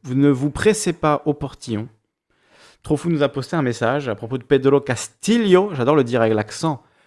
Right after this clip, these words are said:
C'est beau, avec l'accent. Pedro Castillo, enseignant et syndicaliste, a créé la surprise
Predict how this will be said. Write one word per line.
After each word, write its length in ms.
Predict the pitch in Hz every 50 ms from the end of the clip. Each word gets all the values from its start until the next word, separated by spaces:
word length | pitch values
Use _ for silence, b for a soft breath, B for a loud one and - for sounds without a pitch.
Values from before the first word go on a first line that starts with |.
| _ _
C'est 180 | _ - - 123
beau, 340 | 131 175 185 151 113 - b b b b b
avec 220 | 117 120 120 156 175
l'accent. 500 | 151 - - - - 185 180 156 117 104 _ _ _ _ _ _ _ _ _ -
Pedro 460 | 175 185 202 180 160 180 175 185 202
Castillo, 920 | 196 - 139 - - - _ - 196 190 160 135 123 117 113 113 139 151 b b b b b b -
enseignant 520 | 165 165 - - 170 160 160 160 165 156
et 60 | 135
syndicaliste, 640 | 120 - 170 160 147 139 127 - 120 120 135 147 -
a 80 | - 113
créé 220 | - - 156 160
la 100 | 139 117
surprise 640 | 110 - - - 143 - - - 143 151 170 165 160